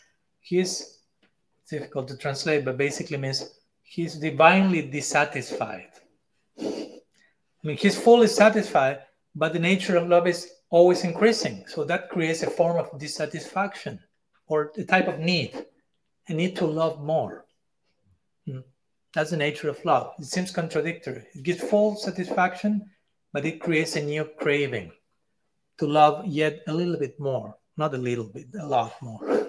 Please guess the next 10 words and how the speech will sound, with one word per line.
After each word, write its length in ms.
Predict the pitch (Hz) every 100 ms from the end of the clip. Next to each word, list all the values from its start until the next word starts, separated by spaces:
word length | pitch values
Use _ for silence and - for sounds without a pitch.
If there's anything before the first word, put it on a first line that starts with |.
| -
<laughs> 80 | - - 190 - - - _ _ _ -
And 80 | 147
a 160 | 151 143
lot 180 | 139 131
more, 300 | 123 117 -
and 120 | 135
a 60 | 131
lot 260 | 131 131 135
more, 220 | 131 123
and 140 | 165